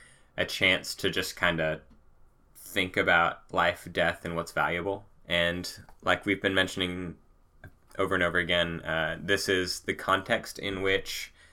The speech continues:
uh, there's the dialogue between Macrina and Gregory, which is just literally,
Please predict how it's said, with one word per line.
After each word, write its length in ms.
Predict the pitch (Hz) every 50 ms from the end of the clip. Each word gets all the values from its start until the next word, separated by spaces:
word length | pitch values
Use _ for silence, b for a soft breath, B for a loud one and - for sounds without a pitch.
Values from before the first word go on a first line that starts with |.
| b b b b b
uh, 380 | 80 80 80 80 80 80 80 80 82 82 - -
there's 260 | 92 92 90 85 -
the 100 | - 85
dialogue 580 | 78 85 80 80 82 82 85 82 85 87 85
between 480 | - - - - 107 104 104 104 107 107 -
Macrina 580 | 110 110 107 - 120 113 117 113 113 113 110 -
and 240 | - 113 113 110 110
Gregory, 580 | - 117 117 113 117 117 117 117 113 110 110 - _ - - _ _ _ -
which 360 | 95 95 95 90 - - -
is 160 | 95 85 80
just 300 | - - 92 82 - - - _ _ _
literally, 640 | 95 98 95 87 90 87 87 90 90 87 85 85 -